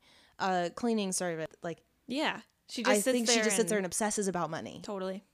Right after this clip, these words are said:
Speaker 2: Yep.
Speaker 1: And it drives me, mom makes me so mad. It kinda made me think of in Buffy,
Speaker 2: <laughs>
Speaker 1: um,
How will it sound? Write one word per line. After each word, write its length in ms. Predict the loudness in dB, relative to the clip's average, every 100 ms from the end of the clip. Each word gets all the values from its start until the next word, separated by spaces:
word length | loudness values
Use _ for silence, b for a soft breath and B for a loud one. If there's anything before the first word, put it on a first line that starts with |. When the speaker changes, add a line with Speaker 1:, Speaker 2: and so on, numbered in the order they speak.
| _ _ _ -8
Speaker 2:
Yep. 240 | -6 -6
Speaker 1:
And 80 | -4
it 80 | -4
drives 300 | 0 -2 -2
me, 100 | -6 B B B -6
mom 560 | -2 0 0 -2 -6 -12 _ _ _ _ _
makes 240 | -4 -4 -4
me 80 |
so 220 | -4 -4 -6
mad. 220 | -10 -8
It 100 | -8
kinda 240 | -4 -2 0
made 120 | -2
me 100 | -4
think 260 | -6 -6
of 340 | -2 -2 -4 -10 _ b b b b _ _ -6
in 680 | -4 -2 -4 -6 -10 -12 -18 _ _ _ -20 -8 -2
Buffy, 680 | -2 -2 -4 -4 -4 -8 -14 _ _ -8
Speaker 2:
<laughs> 100 | -4
Speaker 1:
um, 640 | -2 -4 -4 -10 -14 -16